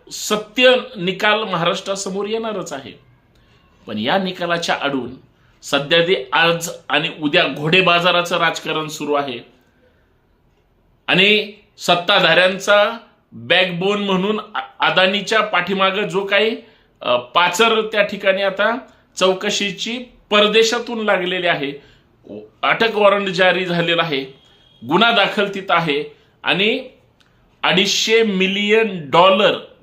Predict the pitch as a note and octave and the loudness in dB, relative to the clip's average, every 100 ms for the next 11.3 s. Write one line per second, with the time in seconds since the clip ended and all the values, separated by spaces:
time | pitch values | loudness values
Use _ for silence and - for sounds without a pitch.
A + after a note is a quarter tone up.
0 | _ F3 E3+ - G3+ F3 F#3 G3+ - - | _ -10 -8 -4 -2 2 2 0 -6 -14
1 | _ _ _ _ _ _ _ _ _ _ | _ _ _ _ _ _ _ _ _ _
2 | - C#3+ E3+ F3+ G3 G3+ F#3+ F#3+ G3 F#3+ | -4 0 2 2 0 0 0 0 0 -4
3 | F#3 F3+ E3+ E3 C#3 - _ _ _ E3 | -2 -2 -2 -4 -8 -10 _ _ _ -2
4 | E3 F#3 F3+ F#3+ G3 F#3+ - D3+ F3+ G3 | -2 -2 -4 -4 -6 -10 -8 -4 4 4
5 | F#3+ E3+ F3+ F3+ F3+ F3 F3+ F3 E3+ D#3 | 4 0 -4 -4 -2 -2 -2 -2 -2 -4
6 | D3+ E3 - _ _ - D3 E3+ D#3+ F#3+ | -6 -8 -20 _ _ -18 -10 -8 -4 -2
7 | E3+ F3 F3 G3 F#3+ F3+ F3 E3+ E3+ D#3 | 0 0 -2 0 2 2 0 -2 -2 -4
8 | C#3+ C#3 E3+ - _ _ B2 D#3+ G3+ - | -2 -4 -6 -20 _ _ -2 2 2 0
9 | - _ _ _ E3 E3+ A3 A3 F3 D3+ | -14 _ _ _ -8 -6 0 0 0 0
10 | E3+ G#3+ G3 F3 F#3+ G3+ - G3 G3 A3 | 4 4 2 2 0 -2 -4 -2 -2 -4
11 | A#3 A#3+ - | -6 -6 -14